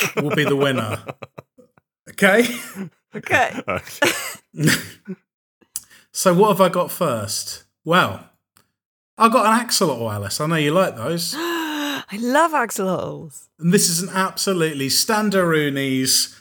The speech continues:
Speaker 1: wild-coloured axolotl, Ambystoma mexicanum, five centimetres, so it's still a juvenile.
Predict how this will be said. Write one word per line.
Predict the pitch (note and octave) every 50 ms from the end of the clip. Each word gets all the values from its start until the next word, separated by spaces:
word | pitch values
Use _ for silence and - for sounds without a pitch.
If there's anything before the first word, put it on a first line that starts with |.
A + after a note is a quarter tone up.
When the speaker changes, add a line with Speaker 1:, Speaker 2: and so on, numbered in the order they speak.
| _ _
Speaker 1:
wild-coloured | - C3+ D3+ E3 E3+ E3+ E3 E3+ - D3+ C#3 C3 B2+ B2+ B2 B2 B2 -
axolotl, | - D#3 D#3 - - - D#3+ D3 - D#3 D#3
Ambystoma | - E3+ F#3+ F#3 E3+ E3 - - D3+ C#3 C3+ C3+ B2+ B2+
mexicanum, | C3 C3+ C3 - - - - - D3+ D3 C#3+ D3 C#3+ C#3+ C#3+ C#3+ - _ _
five | - - D4+ C#4 B3+ A3 -
centimetres, | - - D#3 C#3+ C#3 - - D3+ D3+ D3+ D3+ D3+ - E3 D#3 C#3+ - - - - _ _
so | - - F3
it's | E3 -
still | - C4 F#3+ C#3+
a | B2
juvenile. | - C3+ B2+ B2+ A#2+ B2+ B2 B2 A#2+ A#2+ B2 B2+ A#2+ -